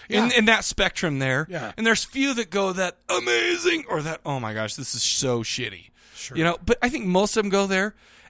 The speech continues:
Speaker 1: And I was just thinking to myself, and I, and I, it's weird 'cause as I was reading this, the, you know, the, the article on this thing, I was thinking, this is the exact same thing.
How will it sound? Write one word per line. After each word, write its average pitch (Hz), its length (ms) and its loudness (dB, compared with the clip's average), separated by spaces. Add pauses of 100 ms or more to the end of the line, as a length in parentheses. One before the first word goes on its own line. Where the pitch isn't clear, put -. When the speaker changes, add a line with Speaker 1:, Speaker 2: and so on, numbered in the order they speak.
Speaker 1:
And 269 120 4
I 302 60 6
was 285 100 0
just 262 140 -2
thinking 277 180 -6
to 262 60 -8
myself, 240 380 -4
and 220 120 6
I, 226 40 4
and 214 180 0
I, 208 100 0
it's 175 300 -4
weird 202 240 -4
'cause 165 160 -4
as 156 100 -4
I 165 100 4
was 156 200 -2
reading 165 320 -4
this, 139 220 -6 (100)
the, 139 140 -6
you 135 100 -6
know, 120 160 -6
the, 120 180 -8
the 123 160 -8
article 151 380 -2
on 117 140 -4
this 120 140 -8
thing, 123 140 -14
I - 400 -20
was - 80 -20
thinking, 156 240 -10 (180)
this 214 220 -4
is 214 100 -10
the 185 140 -6
exact 131 480 -6
same 127 260 -6
thing. 113 340 -12